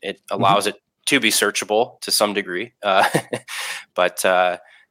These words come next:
Speaker 1: yeah, there's all sorts of things you can find in there. You know, I know we're gonna talk about the redesignations and reclassifications, but, you know, there is some positive to it. You can, you know, find, uh, oddball calibers to a particular firearm you might be trying to collect or,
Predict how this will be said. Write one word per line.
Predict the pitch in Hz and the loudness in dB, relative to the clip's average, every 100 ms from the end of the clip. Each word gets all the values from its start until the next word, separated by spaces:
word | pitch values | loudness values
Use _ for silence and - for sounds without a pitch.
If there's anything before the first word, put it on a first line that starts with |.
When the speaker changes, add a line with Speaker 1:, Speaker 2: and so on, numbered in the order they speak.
| 107 | -2
Speaker 1:
yeah, | 107 | 0
there's | 117 | 4
all | 135 | 2
sorts | - 120 - | 4 2 0
of | 110 | -2
things | 107 98 | -2 -2
you | 95 | -4
can | 95 | -6
find | - 101 101 | 0 0 0
in | 98 98 | -2 -4
there. | 98 101 98 107 | -2 -2 -6 -8
You | |
know, | 90 87 | -6 -4
I | 92 | -6
know | 92 | -6
we're | 98 | -6
gonna | 92 | -2
talk | 104 92 | 0 0
about | - 92 85 - | -2 -6 -6 -8
the | 87 85 _ _ 104 | -12 -12 _ _ -14
redesignations | 90 95 92 87 87 - 90 | 0 0 0 -2 -2 -4 -6
and | 90 | -8
reclassifications, | 87 - 92 92 92 - 104 110 160 151 | -8 -2 0 0 -2 -2 0 2 2 0
but, | - 110 - - - - | 0 -2 -4 -14 -18 -14
you | - | -2
know, | 101 95 95 - | 2 2 0 -8
there | 113 113 | 0 2
is | 113 | 4
some | 120 | 0
positive | 110 104 107 110 101 | 0 2 2 0 0
to | - 107 | 2 2
it. | 104 | 2
You | 104 | -2
can, | 95 92 - - _ - | -6 -6 -12 -20 _ -4
you | 98 | -2
know, | |
find, | 95 - 101 98 98 | 0 2 2 2 2
uh, | 101 95 92 - _ _ _ - | 4 4 2 -2 _ _ _ -4
oddball | 104 101 - 101 | 0 2 2 2
calibers | - 104 104 104 101 - | 4 4 4 2 0 0
to | 98 | -4
a | |
particular | - 104 101 95 | -4 -6 -4 -4
firearm | - 98 98 98 | 0 2 2 0
you | 98 | -2
might | 95 | -4
be | |
trying | 101 101 95 | 0 -2 -2
to | |
collect | - 110 107 - - | -4 0 0 0 -6
or, | 95 92 | -6 -6